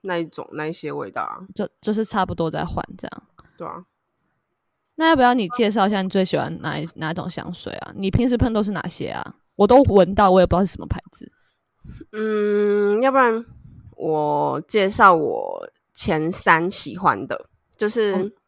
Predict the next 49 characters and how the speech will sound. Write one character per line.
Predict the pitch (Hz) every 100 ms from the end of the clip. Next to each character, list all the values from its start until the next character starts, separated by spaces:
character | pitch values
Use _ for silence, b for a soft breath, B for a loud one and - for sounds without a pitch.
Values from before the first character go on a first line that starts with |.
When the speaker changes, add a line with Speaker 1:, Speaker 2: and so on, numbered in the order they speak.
| _ _ -
Speaker 2:
嗯， | 202 170 -
top | 208 196
three | - 196 175 160
的 | -
概 | 170 160
念 | 165 -
吗？ | - 190
Speaker 1:
对， | 185 151
我 |
从 | 175 202
第 | 269
三 | 262
名 | 240
开 | 180 190
始 | 120
介 | - 156
绍 | 175 123
好 | 180 -
了。 | - _ _ b b
Speaker 2:
好。 | 208
Speaker 1:
我 |
平 | 240 233
常 | 254 226 208 220
蛮 | - 196 247
常 | 294 - 147 156 185 -
喷 | 220 190 185
的 | 165 151
就 | 180 185
是 | - 185 165
Diptyque | 175 175 - - 165 -
的 | 113 90 95
Fleur | - 170 165
de | 156 143
Ball， | 156 123 82 - _ _ _
就 | 185
是 | 180
肌 | 180 180
肤 | 175 170 165
之 | 156 156 160
华。 | - - - - - - _ _
Speaker 2:
Diptyque | - 254 - 233
是 | - 220
你 |
的 | 170
爱 | - 165
牌 | - -
欸。 | - - - - - b -
Speaker 1:
对 | 196
啊。 | 143 156